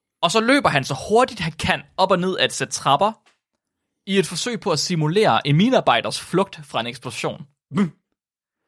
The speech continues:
Speaker 1: Og der lægger han mærke til, at hans hjerte, det begynder ligesom at, at, at pulsere mærkeligt og springe slag over. Øh, og hans syn, det sløres, og han har det ikke særlig godt.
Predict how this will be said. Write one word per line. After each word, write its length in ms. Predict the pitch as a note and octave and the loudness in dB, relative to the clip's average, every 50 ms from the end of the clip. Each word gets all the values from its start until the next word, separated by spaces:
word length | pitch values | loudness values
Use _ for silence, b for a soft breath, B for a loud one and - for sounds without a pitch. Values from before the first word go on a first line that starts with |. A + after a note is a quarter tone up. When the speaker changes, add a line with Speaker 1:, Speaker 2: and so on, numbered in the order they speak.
| _ _ _ _ _ _ _ _ - | _ _ _ _ _ _ _ _ -8
Speaker 1:
Og 100 | D#3 C#3+ | 0 0
der 100 | A#3+ - | 2 2
lægger 160 | D#4 - C4 | 2 0 0
han 100 | C4 A#3+ | 0 2
mærke 160 | B3 C4 D#4 - | 2 2 2 2
til, 60 | A3 | 2
at 60 | F#3+ | 2
hans 200 | G3 A#3 A3 G#3 | 2 0 0 0
hjerte, 260 | G3 G#3 G#3 A#3+ B3+ G#3+ | 2 4 4 4 2 0
det 100 | B3+ A3 | -4 -4
begynder 240 | A3 - B3+ A3+ E3+ | -2 -2 0 0 0
ligesom 240 | F3 G#3 G3+ G3 E3 | 0 0 -2 -2 0
at, 320 | - B2 C#3 C3 G#2 C#3+ | 2 2 2 2 2 0
at, 80 | C#3+ - - _ - - _ - | 0 -2 -4 _ -20 -20 _ -18
at 100 | B2 A#2 - _ _ _ _ _ _ _ _ _ _ _ _ - | -18 -18 -18 _ _ _ _ _ _ _ _ _ _ _ _ -6
pulsere 440 | G#3 F#3+ - - D#4 B3+ D3+ A2+ - - | -4 -2 0 2 2 2 2 2 -2 0
mærkeligt 360 | D#3 F3 G#3 - - A3 - | 0 0 0 2 -4 -6 -4
og 200 | - D3 C#3 C#3 C#3 | 0 0 2 2 0
springe 280 | - - D3+ C#3 C3 | -4 -6 -6 -6 -4
slag 320 | - - - A3 B3 G#3+ F3+ - | -4 -4 0 0 2 2 2 2
over. 380 | F3+ A3 G#3 E3 A2+ A2 - _ _ _ _ _ _ _ _ _ _ _ - | 2 2 4 2 0 -4 -8 _ _ _ _ _ _ _ _ _ _ _ -6
Øh, 260 | C#3+ C#3 C3+ C3 C3 - - | -2 0 2 2 2 2 2
og 60 | - | 0
hans 140 | D#3+ D#3 C#3+ | 0 0 -2
syn, 340 | - - - D4 C4+ A#3 F3+ | -4 -2 -2 -2 -2 -2 -4
det 140 | - G3 - | -4 -6 -8
sløres, 460 | - - G#3+ G#3 A#3 C4 C#4+ - - | -2 0 2 2 4 2 0 0 -2
og 60 | G#3+ | -4
han 100 | A3 A3+ | -2 0
har 180 | A#3+ C4 B3 B3 | 0 0 0 0
det 80 | A3 | -2
ikke 120 | B3+ B3 - | -4 -4 -4
særlig 220 | - G3+ A3 - | -4 -4 -4 -4
godt. 260 | - C3 B2+ - - | -4 -4 -4 -4 -8